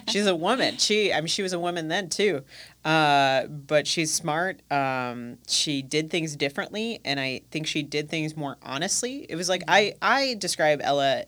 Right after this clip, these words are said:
Speaker 1: as, like, the first introduction into honest pop.
Speaker 2: Hmm.
Speaker 1: And so I think that's why she cut through to legendary status right away. I mean, she would come back from a trip and be like,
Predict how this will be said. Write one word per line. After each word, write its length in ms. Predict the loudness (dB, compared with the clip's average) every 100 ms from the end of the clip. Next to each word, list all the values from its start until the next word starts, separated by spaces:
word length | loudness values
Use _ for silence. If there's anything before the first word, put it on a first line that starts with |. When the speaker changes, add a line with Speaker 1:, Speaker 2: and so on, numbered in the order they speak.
| _
Speaker 1:
as, 480 | 0 2 2 0 0 -4 -20 -20 _
like, 200 | -4 -2
the 80 | -2
first 420 | -2 -2 -2 -4 -6
introduction 520 | -6 0 0 0 -6
into 260 | -6 -6 -8 -6
honest 420 | -6 -4 -8 -8
pop. 380 | -10 -10 -12 -18 -20 -20 -16 -10
Speaker 2:
Hmm. 100 | -6
Speaker 1:
And 240 | 0 0 0
so 160 | 0 -2
I 120 | -2
think 180 | -2 0
that's 260 | 0 0
why 220 | 0 0
she 240 | 2 -2 -4
cut 300 | 0 -2 -2
through 320 | -4 -2 -2
to 160 | -2 0
legendary 540 | 0 0 -2 -4 -4
status 400 | -6 -6 -6 -6
right 140 | -4 -4
away. 520 | 0 0 0 -6 -6
I 100 | -4
mean, 180 | -2 -2
she 160 | -2
would 160 | -2 -4
come 240 | -4 0
back 280 | 2 2 0
from 160 | -6 -6
a 60 |
trip 240 | -4 -4 -4
and 100 | -4
be 80 | -2
like, 260 | -2 -2